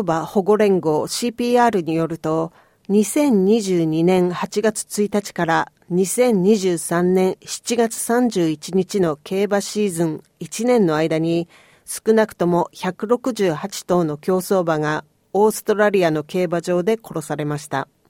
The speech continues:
ブイアールシーとビクトリア競馬によると、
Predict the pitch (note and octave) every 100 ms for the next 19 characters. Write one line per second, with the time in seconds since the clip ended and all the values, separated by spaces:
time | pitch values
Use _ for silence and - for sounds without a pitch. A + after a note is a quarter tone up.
0 | _ _ _ _ _ _ _ F#3+ A3 G#3+
1 | G3+ F#3+ - F#3+ - D#3 - F3 F3+ -
2 | A3+ A#3 A3+ A3+ A#3 G3+ E3+ E3 D#3+ D#3
3 | E3 D#3+ E3